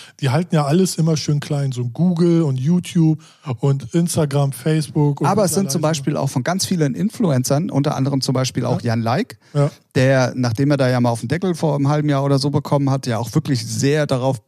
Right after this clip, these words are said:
Speaker 2: geachtet
Speaker 1: Aber,
Speaker 2: hat, was
Speaker 1: aber,
Speaker 2: er
Speaker 1: ja, ich glaub, der Unterschied ist immer, einmal seine persönliche Meinung zu sagen und, äh, zwischen, bei Jan Lai kann ich's mir nämlich vorstellen, dass er direkt einen beleidigt hat.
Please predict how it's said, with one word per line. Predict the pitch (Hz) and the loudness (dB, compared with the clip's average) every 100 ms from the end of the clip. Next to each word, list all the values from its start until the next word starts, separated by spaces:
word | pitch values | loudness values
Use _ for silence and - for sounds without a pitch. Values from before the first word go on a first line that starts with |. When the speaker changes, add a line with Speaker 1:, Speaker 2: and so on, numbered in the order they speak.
| _ - - - | _ -20 -14 -2
Speaker 2:
geachtet | 127 135 147 - 151 - | 0 2 0 0 0 0
Speaker 1:
Aber, | |
Speaker 2:
hat, | 151 - | -2 -4
was | 127 139 139 135 135 | -6 0 0 0 0
Speaker 1:
aber, | 131 | 0
Speaker 2:
er | 117 135 - _ _ - | 0 -2 -12 _ _ -4
Speaker 1:
ja, | 143 175 | 0 0
ich | 127 | 0
glaub, | 170 175 | -2 0
der | 147 | 0
Unterschied | 175 269 269 - 139 - | 0 -2 -2 -4 -6 -4
ist | 135 - | -6 -4
immer, | 143 139 233 - _ _ _ _ _ - | -2 0 -2 -6 _ _ _ _ _ -4
einmal | 139 170 190 151 | 0 2 2 2
seine | 147 143 135 | 2 2 0
persönliche | 123 - 139 131 151 156 131 | -2 -2 0 2 2 2 0
Meinung | 131 131 143 185 | -2 0 0 -2
zu | - 165 | -2 -2
sagen | 156 165 185 254 _ _ _ - _ - | 0 -2 -2 -8 _ _ _ -20 _ -2
und, | 180 196 226 - - - 156 | 2 2 0 -4 -8 -8 -8
äh, | |
zwischen, | 143 - 165 - 160 | -6 0 0 0 0
bei | 139 | 0
Jan | 139 143 | 2 2
Lai | 151 185 | 0 0
kann | - 170 | 0 0
ich's | 170 160 | 0 0
mir | |
nämlich | 151 143 | 0 0
vorstellen, | - 180 156 | -2 -2 0
dass | 147 135 | 0 0
er | 139 - - _ - | -2 -2 -14 _ -2
direkt | 143 180 - | 0 0 0
einen | 156 156 | 2 2
beleidigt | 143 135 131 135 - | 2 2 2 0 -2
hat. | 113 110 | -4 -6